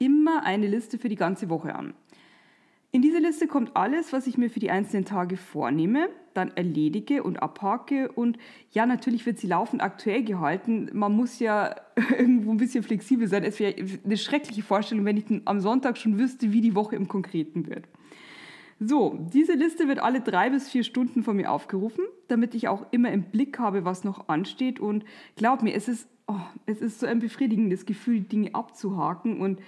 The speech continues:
damit ein Tagesziel nach dem anderen erreicht zu haben. Das ist großartig.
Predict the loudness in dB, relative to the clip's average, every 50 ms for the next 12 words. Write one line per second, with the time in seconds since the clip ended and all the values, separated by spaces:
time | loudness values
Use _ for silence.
0 | -20 -20 -20 -20 -20 -8 _ 0 2 2 2 2 0 0 0 0 2 2 0 0
1 | 0 0 0 0 -2 -4 -6 -6 -2 0 0 0 0 -2 -4 -6 -4 -2 -2 -2
2 | -2 -2 -2 -2 -4 -4 -4 -4 -4 -4 -6 -8 -8 -6 -4 -2 -2 -4 -6 -8
3 | -12 _ _ _ -14 -14 -14 -16 -20 _ _ _ _ -6 -2 -2 -2 -2 -4 -6
4 | -10 -10 -10 -12 -16 -16 -16 -20